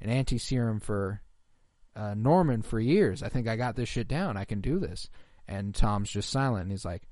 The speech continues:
"We cure everybody," you know, like, everybody gets help. That's the point. And Aunt May is the one who instills that in Tom,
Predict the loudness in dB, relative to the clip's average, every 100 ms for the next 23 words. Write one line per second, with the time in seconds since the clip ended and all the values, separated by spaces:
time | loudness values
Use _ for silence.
0 | -20 -8 -4 0 2 4 4 4 4 -4
1 | -14 -16 -20 -18 -14 -10 -8 -8 -8 -10
2 | -14 -20 -20 _ -20 -20 -20 -10 -2 0
3 | 4 4 4 2 0 -2 -4 -4 -6 -8
4 | -16 -16 -18 -6 -4 -4 -4 12 12 12
5 | 8 -2 -4 -4 -2 0 0 -2 -4 -6
6 | -6 -4 -4 -4 -4 -6 -4 -2 -4 -6
7 | -10 -12 -8 -6 -6 -10